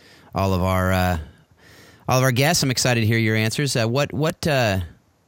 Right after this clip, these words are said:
have you read, watched, or listened to that has impacted your thinking on how we can love orphaned and vulnerable children and their communities with excellence?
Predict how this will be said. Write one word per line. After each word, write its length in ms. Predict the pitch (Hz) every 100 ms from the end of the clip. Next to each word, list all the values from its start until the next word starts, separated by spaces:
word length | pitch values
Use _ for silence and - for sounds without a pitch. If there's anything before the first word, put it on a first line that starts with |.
| _ _ _ _ _
have 120 | 113
you 160 | 113 120
read, 460 | 98 104 104 104 92
watched, 340 | 98 98 -
or 60 | 92
listened 340 | 92 - 92
to 340 | - 90 85 85
that 120 | 87
has 140 | 82
impacted 480 | 76 101 98 90 90
your 100 | 78
thinking 500 | - 90 87 82 80 - - - - _
on 100 | 90
how 180 | 78 95
we 100 | 90
can 120 | 92
love 180 | 87 82
orphaned 360 | 85 82 85 82
and 100 | 78
vulnerable 340 | 82 82 82
children 560 | 80 87 82 80 78 76 -
and 80 | 90
their 80 | 85
communities 480 | - 85 78 78
with 120 | 78 76
excellence? 520 | 78 - 71 67